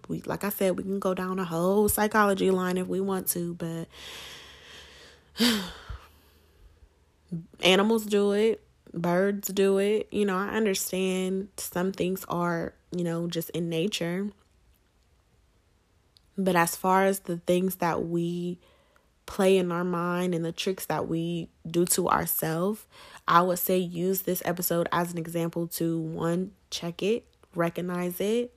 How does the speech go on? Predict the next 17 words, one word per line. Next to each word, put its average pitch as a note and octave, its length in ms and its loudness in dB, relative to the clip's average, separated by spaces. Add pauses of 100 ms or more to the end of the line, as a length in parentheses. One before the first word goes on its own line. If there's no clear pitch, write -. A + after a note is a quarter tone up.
(140)
try - 180 -6
to E3+ 100 -2
be F3+ 140 -2
better F3 300 -2
at F3+ 220 -4
it. A#3+ 260 -4 (3250)
If E3 160 0
you F#3 140 2
just F3+ 300 2
beat E3+ 220 0
yourself F3+ 440 0
up F3 180 0
because E3 380 0
you E3+ 80 0
didn't E3+ 280 0
fit - 300 2
into F3 680 0